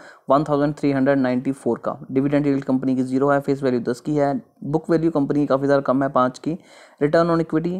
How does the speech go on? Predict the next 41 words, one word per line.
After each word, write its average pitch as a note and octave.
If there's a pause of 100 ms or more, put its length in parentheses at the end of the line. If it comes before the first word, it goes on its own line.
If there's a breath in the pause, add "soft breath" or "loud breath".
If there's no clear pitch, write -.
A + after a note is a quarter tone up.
(120)
around C3+
fifteen D#3+
से E3
above D3
होना C#3+
चाहिए, C#3
यहाँ D3+
पर D#3
ट्वेंटी C#3+
फ़ाइव C#3+
पॉइंट C#3
नाइन B2
है। A2 (460 soft breath)
ये E3
रिफ्लेक्ट, D#3
ये D3+
थोड़ा D#3
सा E3+
फ्लक्चुएट D3
करता A#2+
है, D#3+
अगर E3+
कंपनी C3+
ने C#3+
लोन B2
वगैरह B2+
लिया B2
हो C3
तो D3
हम C3+
ज़्यादा B2
चीज़ों B2
के A#2+
ऊपर B2+
जाएंगे A2
नहीं, A2+
इस A#2
पर -
बात A2+
नहीं A2+
करेंगे। A2+